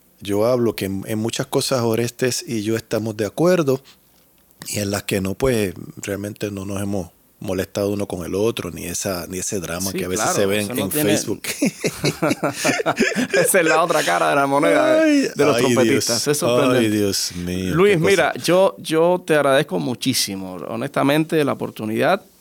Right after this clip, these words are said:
Speaker 2: porque, eh, y lo digo públicamente, si, si yo llego a imaginarme que iba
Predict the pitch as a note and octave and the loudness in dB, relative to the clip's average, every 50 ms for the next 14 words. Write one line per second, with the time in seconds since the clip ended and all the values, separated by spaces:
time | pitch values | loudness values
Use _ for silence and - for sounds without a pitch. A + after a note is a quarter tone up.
0 | _ _ _ _ _ _ _ - _ _ - C3 C3 B2+ B2 - - C3 B2+ B2+ | _ _ _ _ _ _ _ -20 _ _ 0 0 0 0 0 0 2 2 4 4
1 | B2 B2 B2 A#2+ - - B2 A#2+ A#2+ A#2+ A#2 A2+ A2+ A2 G#2+ G#2 G2+ F2 B1 G1+ | 4 2 2 0 0 0 0 2 2 2 2 0 0 -2 -2 -4 -6 -8 -10 -12
2 | G1+ - - - _ _ _ _ _ _ - - - _ C#3 C3 C3+ C3+ C#3+ F3+ | -14 -18 -20 -20 _ _ _ _ _ _ -10 -10 -6 _ -2 2 2 4 4 4
3 | A3 A3+ G#3 F3+ F#3+ F#3+ G3+ G3 E3 D3 B2 B2+ D3+ F3+ F3+ D3 - A#2 A2 - | 4 2 2 2 2 2 2 2 0 0 0 0 0 0 -2 -2 -4 -6 -6 -6
4 | - - B2 B2 B2 B2 A#2 A#2 A2+ G#2 G2+ A2+ F#2+ E2 D2+ C2 - - - - | -6 -4 -4 -2 -2 -2 -2 -4 -4 -6 -6 -8 -8 -10 -10 -12 -14 -16 -14 -12
5 | - - - - C3+ C#3 D#3 E3 F3+ G3+ G#3 G#3+ A3 G3+ F#3 D#3+ D3 C#3 C3+ D3 | -10 -8 -6 -6 -2 2 2 4 4 4 4 2 2 0 -2 -2 -2 -2 -2 -2
6 | D#3+ E3 E3 E3 D#3 D3 - A#2+ A2+ B2 C#3+ D3 C#3+ C3+ A#2 | -2 -2 -2 -4 -4 -4 -4 -4 -2 0 0 2 2 0 0